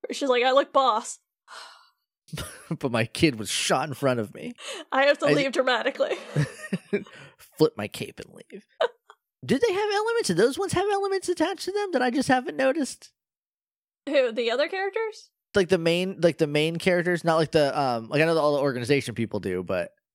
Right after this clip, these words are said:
Speaker 1: If I remember, I know Kairi means, like, wave or something.
Speaker 2: Yeah.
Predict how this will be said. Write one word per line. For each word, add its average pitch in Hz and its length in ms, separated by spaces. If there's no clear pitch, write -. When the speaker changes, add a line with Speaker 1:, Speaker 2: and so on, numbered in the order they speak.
Speaker 1:
If 262 160
I 269 120
remember, 294 420
I 277 80
know 320 120
Kairi 269 500
means, 226 320
like, 226 160
wave 226 320
or 320 100
something. 370 520
Speaker 2:
Yeah. 127 500